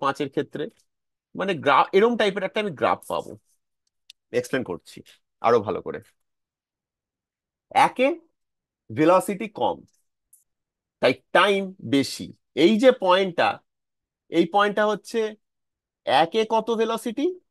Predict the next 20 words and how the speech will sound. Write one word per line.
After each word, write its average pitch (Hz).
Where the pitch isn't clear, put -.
আর 151
একে 151
কত 151
টাইম 135
লেগেছে 107
সেইটা, -
সেইটা 196
আমি 233
ওই 175
পয়েন্টে 165
দেখিয়েছি। 85
আমি 156
কিছু 175
পার্টিকুলার 180
ভ্যালু 151
দিয়ে 151
বোঝাই, 101
তাহলে 117
সুবিধা 120
হবে। 87